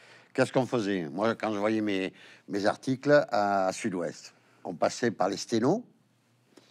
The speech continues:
Euh, il y avait des femmes formidables qui écoutaient. J'ai, j'ai eu une dame qui a été, euh, correctrice de Jean Giono, sauf erreur,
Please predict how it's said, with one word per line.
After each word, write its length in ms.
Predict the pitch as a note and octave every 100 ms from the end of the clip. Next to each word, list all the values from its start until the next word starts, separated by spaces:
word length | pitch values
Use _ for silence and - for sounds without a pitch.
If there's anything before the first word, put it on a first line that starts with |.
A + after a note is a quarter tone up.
| - - - - - - -
Euh, 60 | E2+
il 80 |
y 20 | F2
avait 140 | F#2
des 80 | F#2
femmes 320 | - F#2 F2
formidables 800 | - - F#2+ G2 G2 G2+ G2+ -
qui 100 | F2+
écoutaient. 420 | - - - F#2 -
J'ai, 320 | F#2+ A#2+ G2+ - - -
j'ai 140 | E2 A#2
eu 140 | B2+
une 120 | A2+
dame 380 | G#2 C#3+ D3+ B2
qui 80 | G#2+
a 60 |
été, 480 | G#2 G2+ - C3 A#2
euh, 380 | G#2 F2+ E2+ D#2+ -
correctrice 540 | C3 A#2 - - A2+
de 80 | G#2+
Jean 220 | G2 A2
Giono, 380 | F#2 G2 A2+ D#3
sauf 260 | - -
erreur, 380 | F2 G2 C3 -